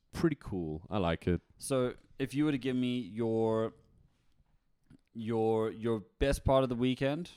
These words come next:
Speaker 2: and your worst part of the weekend, top, best part of the, of the, of the weekend, uh, we'll start with that. Let's start positively.
Speaker 1: Okay,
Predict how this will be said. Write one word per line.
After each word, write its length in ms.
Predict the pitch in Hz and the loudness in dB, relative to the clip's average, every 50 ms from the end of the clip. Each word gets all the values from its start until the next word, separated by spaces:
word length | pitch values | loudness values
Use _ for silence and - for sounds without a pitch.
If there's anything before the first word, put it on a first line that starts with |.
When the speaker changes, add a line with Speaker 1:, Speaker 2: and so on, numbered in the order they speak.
| - - - - - - _ _ _ _ _ _ - | -20 -20 -20 -20 -20 -20 _ _ _ _ _ _ -4
Speaker 2:
and 340 | 107 107 110 110 110 110 104 | 0 0 2 2 2 0 0
your 480 | 104 110 110 107 107 107 107 110 101 | 2 4 6 6 6 6 6 4 2
worst 560 | 67 98 98 95 98 104 113 117 113 107 - | 0 -2 -6 -4 2 4 6 6 6 4 2
part 180 | - 107 101 98 | 0 -2 0 0
of 60 | 98 | -2
the 60 | 95 | -2
weekend, 560 | 95 95 98 95 - - 98 92 90 87 90 - - _ - - - - - | -2 0 -2 -2 -2 -4 -6 -4 -4 -6 -8 -10 -14 _ -20 -20 -16 -4 0
top, 280 | - 160 147 - - - - - - - - - - _ _ _ _ - | 2 2 2 2 -2 -16 -16 -16 -20 -20 -20 -20 -20 _ _ _ _ -20
best 360 | - - 120 151 151 143 - | -10 0 4 4 4 6 6
part 240 | 151 135 131 123 113 | 6 6 6 6 2
of 80 | 110 | 0
the, 80 | 107 - | -4 -2
of 400 | - 117 113 107 117 113 107 101 | 0 0 2 4 2 2 2 2
the, 80 | 113 117 | 0 0
of 140 | 104 113 | 0 0
the 80 | 107 113 | 0 0
weekend, 580 | 113 117 117 107 - 117 110 107 107 107 101 101 | 2 2 2 2 0 0 0 0 0 -2 -2 -2
uh, 180 | 98 101 101 101 | 0 0 0 2
we'll 120 | 101 107 | 0 0
start 260 | 104 - 120 107 104 | 0 0 0 0 0
with 100 | 98 95 | 0 -2
that. 200 | 92 87 85 87 - | -4 -6 -8 -10 -10
Let's 140 | 120 120 - | -10 -8 -2
start 220 | - 127 110 - | 0 0 0 0
positively. 560 | - 104 95 87 87 87 - 90 - - - - - - - | 0 -4 -4 -4 -6 -12 -14 -14 -14 -16 -18 -18 -16 -14 -12
Speaker 1:
Okay, 260 | 92 - 90 82 78 | -6 -2 0 0 0